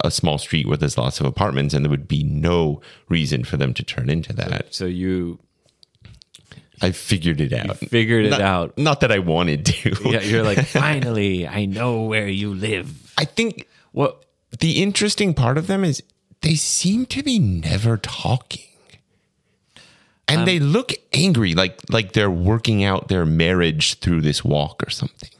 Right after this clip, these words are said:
Speaker 2: Really?
Speaker 1: Yeah.
Speaker 2: <laughs> Wait,
Speaker 1: Yeah.
Speaker 2: have you ever said hello?
Speaker 1: Well, that's the thing. Like, I've, I've given them the kind of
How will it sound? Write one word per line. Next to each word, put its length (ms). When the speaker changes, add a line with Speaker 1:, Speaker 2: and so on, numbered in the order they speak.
Speaker 2:
Really? 480
Speaker 1:
Yeah. 720
Speaker 2:
<laughs> 400
Wait, 180
Speaker 1:
Yeah. 180
Speaker 2:
have 180
you 180
ever 500
said 360
hello? 500
Speaker 1:
Well, 120
that's 260
the 120
thing. 340
Like, 260
I've, 360
I've 320
given 400
them 280
the 120
kind 380
of 180